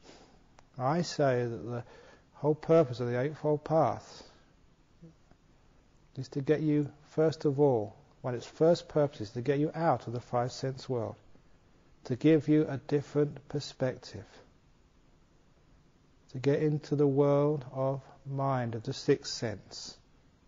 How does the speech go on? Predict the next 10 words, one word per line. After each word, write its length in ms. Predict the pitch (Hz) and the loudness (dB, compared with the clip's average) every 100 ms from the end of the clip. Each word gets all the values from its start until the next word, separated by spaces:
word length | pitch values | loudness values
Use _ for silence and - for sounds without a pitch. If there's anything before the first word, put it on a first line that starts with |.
| _ _ _ _ - - - _ - - - | _ _ _ _ -20 -20 -20 _ -16 -14 -6
the 240 | 117 113 - - | -4 -4 -8 -4
Rupa 320 | 123 151 156 | 2 2 4
Loka 540 | 143 147 147 - 143 - | 4 4 4 2 -2 0
or 260 | 123 123 127 127 | 0 0 0 -2
Arupa 480 | 139 135 127 - | 0 0 0 -2
Loka 440 | 107 98 104 - 101 _ - _ _ - | -4 -4 -8 -10 -14 _ -20 _ _ -14
instead 280 | 117 127 120 | -4 -2 -2
of 140 | - | -8
Kama 400 | - 123 120 110 | -8 -6 -4 -6
Loka. 440 | 98 98 - - | -6 -10 -12 -16